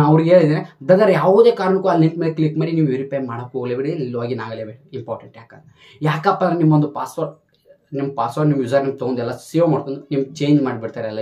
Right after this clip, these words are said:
details. ಮತ್ತೆ ನಿಮ್ಮೊಂದು Instagram I D ನಿಮಗೆ ಸಿಗಲ್ಲ. main important ಪ್ರತಿಯೊಬ್ಬರು ಕೂಡ. ನೀವು ಕೂಡ ಎಲ್ಲರೂ ಕೂಡ ಖುಷಿಯಾಗಿರ್ತಾರೆ, "brother ಏನಪ್ಪ ವಿಡಿಯೋದಲ್ಲಿ ಆ ರೀತಿ ಹೇಳಿ, ಈ starting ಈ ರೀತಿ ಇದೆ." ಮೊದಲನೇ ಹೇಳ್ಬಿಡ್ತೀನಿ ಎಲ್ಲರಿಗೆ, ಇದು ಮೊದಲನೇ ಬಂದ್ಬಿಟ್ಟು ಯಾರಿಗೆಲ್ಲಪ್ಪ ಅಂದ್ರೆ ಯಾವಾಗ Instagram bonus features ಅನ್ನೋದು ಅದು ನಾವು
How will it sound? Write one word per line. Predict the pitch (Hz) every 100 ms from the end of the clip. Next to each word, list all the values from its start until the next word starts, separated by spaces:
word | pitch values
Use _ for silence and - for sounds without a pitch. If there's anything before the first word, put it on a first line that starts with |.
| 107
details. | 104 104 - _ _ _ _ -
ಮತ್ತೆ | 156 - 196
ನಿಮ್ಮೊಂದು | 185 165 151
Instagram | 135 143 131 131
I | 120
D | 139
ನಿಮಗೆ | 156 135 143 160
ಸಿಗಲ್ಲ. | 156 110 101 _ 139
main | 135 123
important | 120 110 -
ಪ್ರತಿಯೊಬ್ಬರು | 127 123 107 -
ಕೂಡ. | - _ - -
ನೀವು | 156 160
ಕೂಡ | 180
ಎಲ್ಲರೂ | 190 170 180 180
ಕೂಡ | 185
ಖುಷಿಯಾಗಿರ್ತಾರೆ, | 190 160 196 175 170 160 170 -
"brother | 151 160 151 156 - - - - 151
ಏನಪ್ಪ | 165 180 185
ವಿಡಿಯೋದಲ್ಲಿ | 170 170 180
ಆ | 165 165
ರೀತಿ | 156 170
ಹೇಳಿ, | 165 160
ಈ |
starting | 156 - 135 156 151
ಈ | 151
ರೀತಿ | 135
ಇದೆ." | 135 135 143 -
ಮೊದಲನೇ | 127 143 160
ಹೇಳ್ಬಿಡ್ತೀನಿ | 156 151 160 139
ಎಲ್ಲರಿಗೆ, | 135 151 135 160 - - -
ಇದು | 185 202
ಮೊದಲನೇ | 156 185 208
ಬಂದ್ಬಿಟ್ಟು | 196 185 180
ಯಾರಿಗೆಲ್ಲಪ್ಪ | 156 147 170 165 156 160
ಅಂದ್ರೆ | 147
ಯಾವಾಗ | 143 139
Instagram | 156 147 190 196 196
bonus | 135 156 170
features | 156 151 151 156
ಅನ್ನೋದು | 135 131 - -
ಅದು | 139 147 160 -
ನಾವು | 151 127 147 156 151 -